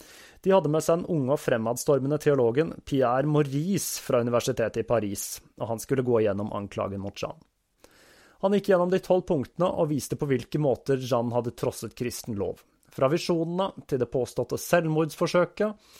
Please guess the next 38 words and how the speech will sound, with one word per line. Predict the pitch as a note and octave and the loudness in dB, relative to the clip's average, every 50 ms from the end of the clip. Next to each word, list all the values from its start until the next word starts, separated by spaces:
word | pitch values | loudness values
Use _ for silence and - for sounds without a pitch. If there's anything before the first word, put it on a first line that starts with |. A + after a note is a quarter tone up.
| - - - - - - - - | -20 -20 -20 -20 -20 -14 -4 -2
om | F3 E3 D#3 | 0 2 2
hvordan | D#3+ D#3+ E3+ E3+ F3 | 4 4 4 4 2
hun | F3 | 2
hadde | E3+ E3+ E3 E3 | 2 2 2 2
brutt | D3+ D#3 E3+ - - E3+ | 2 2 0 0 -2 -6
de | - - | -6 -6
ti | - - D#3 D#3 | -6 -4 -4 -2
bud | E3 C#3 D3 F3 F3+ D3+ | 0 0 0 0 2 2
ved | C#3+ C#3+ | 2 2
å | C#3 - | 2 2
forlate | - C3 B2 A#2 A2+ A2 - B2 | 0 2 2 2 2 2 0 -4
sin | - - B2 A#2 - | -4 -4 -6 -6 -2
far | - B2+ A2+ A2 A2+ A#2 | -2 0 2 2 2 0
og | A#2 A#2+ | 0 2
mor, | C#3 D#3+ G#3+ B3 B3+ A3 - - - - - | 2 2 4 2 0 0 -4 -16 -20 -14 -8
og | - E3 E3 E3 E3+ E3+ E3 C#3+ | -2 2 4 4 4 4 4 2
hvordan | C#3 C3 B2+ C3+ C#3 C#3+ | 2 2 2 2 2 2
hun | D3 C#3+ | 2 2
hadde | C#3+ C#3 C3+ | 2 2 2
blitt | C3 C#3+ C#3+ - - | 2 0 0 0 0
frafallen | - A#2+ A2 G#2+ A2 - - C3 A#2+ B2+ C3 C#3+ C#3 B2 | 0 2 2 4 2 2 2 2 4 4 2 0 0 2
ved | A#2+ A#2 | 2 2
å | A#2 A#2 | 4 4
vende | A2 G2 F#2 F#2+ | 2 0 -2 -6
kirken | - - G#2+ G#2+ - - A2+ G#2 | -8 -8 -10 -10 -10 -10 -8 -6
ryggen. | G2+ G2+ F#2+ - - - - - _ _ _ _ _ _ _ _ _ _ _ _ _ _ - - - - | -6 -6 -8 -8 -12 -14 -16 -18 _ _ _ _ _ _ _ _ _ _ _ _ _ _ -14 -14 -12 -4
Etter | - E3+ - G#3 G3 | -4 -2 2 2 2
gjennomgangen | E3+ D#3 D3 D3 E3 E3+ F3+ F#3 | 2 2 2 2 2 2 4 2
av | F3+ | 2
tiltalen | - F3+ D3 B2 - C3+ C#3+ E3 F#3 E3 | 2 2 0 2 4 4 4 4 4 2
ber | D3 C3+ D3 | 2 2 4
de | D3+ | 4
igjen | C#3 C3+ D3 E3 D#3+ C#3 | 2 2 2 2 0 0
Jeanne | C3+ C3 B2+ B2 | 2 2 2 2
om | B2 C3 | 0 -2
å | - C3 | -2 -2
underkaste | A2 G#2 G#2 - A#2 A#2 - - B2 | -2 -4 -4 -4 -4 -4 -4 -6 -4
seg | - D3 C#3+ | 0 0 0